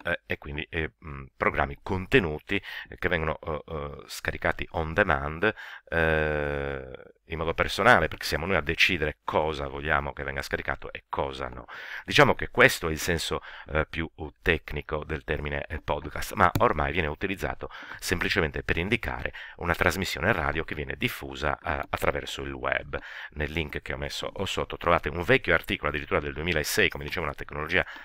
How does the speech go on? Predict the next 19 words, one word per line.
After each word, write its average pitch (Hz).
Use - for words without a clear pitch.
piuttosto -
"antica", 90
tra -
virgolette, 82
eh, 73
mm, 71
per -
la 82
rete, 92
eh, 80
in 123
cui 78
è 76
spiegato 82
in 73
modo 73
molto 78
semplice, 71
eh, 67